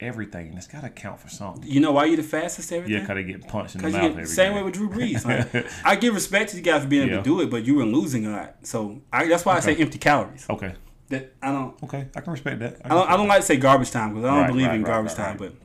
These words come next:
Speaker 1: Just empty calories. I
Speaker 2: yeah,
Speaker 1: get
Speaker 2: it's
Speaker 1: that.
Speaker 2: just I don't. I mean, those guys,
Speaker 1: Now,
Speaker 2: they
Speaker 1: based,
Speaker 2: did what they had to do.
Speaker 1: now, based off of last year, I wouldn't put him in tier three,
Speaker 2: I wouldn't
Speaker 1: but
Speaker 2: put. I mean,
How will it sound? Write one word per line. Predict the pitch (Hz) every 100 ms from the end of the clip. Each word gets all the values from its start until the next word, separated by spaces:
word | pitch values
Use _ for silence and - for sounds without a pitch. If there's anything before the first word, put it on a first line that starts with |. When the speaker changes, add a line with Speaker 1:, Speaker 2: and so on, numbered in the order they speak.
| _ -
Speaker 1:
Just | 104 - 107
empty | 95 -
calories. | 82 80 -
I | 156
Speaker 2:
yeah, | 117
Speaker 1:
get | 107
Speaker 2:
it's | 123
Speaker 1:
that. | 107
Speaker 2:
just | - - _ _ -
I | 185
don't. | -
I | 165
mean, | 196 185 175 - - - _ _ _ -
those | 143 214 196
guys, | 175 147 135 - - _ - - - 151
Speaker 1:
Now, | 143 110 -
Speaker 2:
they | 135 -
Speaker 1:
based, |
Speaker 2:
did | 156 165
what |
they | 170
had | 156 147
to | 110
do. | - - _
Speaker 1:
now, | 135
based | 104 165 156
off | 135
of | 92
last | 104 117 -
year, | 90
I | 90
wouldn't | 92 90
put | 95
him | 90 87
in | 85 80 - _ _ _ _ _ _
tier | - 85
three, | - 82 -
Speaker 2:
I | 110
wouldn't | 196 131
Speaker 1:
but | 123 107
Speaker 2:
put. |
I | 123
mean, | 123 123 117